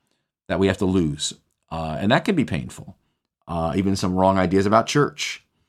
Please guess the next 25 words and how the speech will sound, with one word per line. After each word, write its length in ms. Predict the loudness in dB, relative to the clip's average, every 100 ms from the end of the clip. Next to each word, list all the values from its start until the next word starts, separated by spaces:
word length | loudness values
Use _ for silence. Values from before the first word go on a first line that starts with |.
| _ _ _ -10
So 380 | 0 4 4 4
this 220 | 0 2
idea 360 | 2 2 2 0
of 80 | 0
facing 520 | -2 0 0 -2 -2
deaths, 440 | -4 -4 -6 -8
many, 380 | -4 0 2 2
many, 340 | 0 0 0 0
many 240 | -4 -6
deaths 340 | -6 -8 -8 -10
in 80 |
our 160 | -10 -8
lives 260 | -6 -6 -6
along 340 | -6 -6 -6
the 120 | -6 -6
way, 240 | -6 -6
and 80 | -8
then 120 | -8
it 80 | -4
culminates 460 | 0 0 0 -6
in 60 | -10
a 140 | -8 -8
big 140 | -8
death. 220 | -12 -12
But 160 | -8